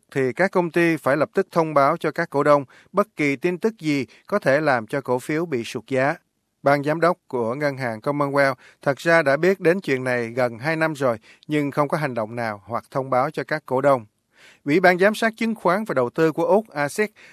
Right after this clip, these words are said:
đã xác nhận họ đang điều tra xem liệu ngân hàng Commonwealth có vi phạm điều lệ minh bạch đối với các cổ đông của họ hay không.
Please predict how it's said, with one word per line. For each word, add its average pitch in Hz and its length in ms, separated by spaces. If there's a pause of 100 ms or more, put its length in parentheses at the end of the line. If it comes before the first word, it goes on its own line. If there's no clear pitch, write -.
(100)
đã 120 200
xác 190 260
nhận 120 200 (220)
họ 120 320
đang 160 200
điều 120 160
tra 156 200
xem 160 320 (220)
liệu 135 280
ngân 156 180
hàng 131 200
Commonwealth 170 520 (240)
có 143 220
vi 170 200
phạm 120 300
điều 127 180
lệ 113 220
minh 156 220
bạch 123 140 (200)
đối 165 220
với 170 200
các 185 260
cổ 143 160
đông 151 220
của 160 120
họ 120 320
hay 135 160
không. 139 300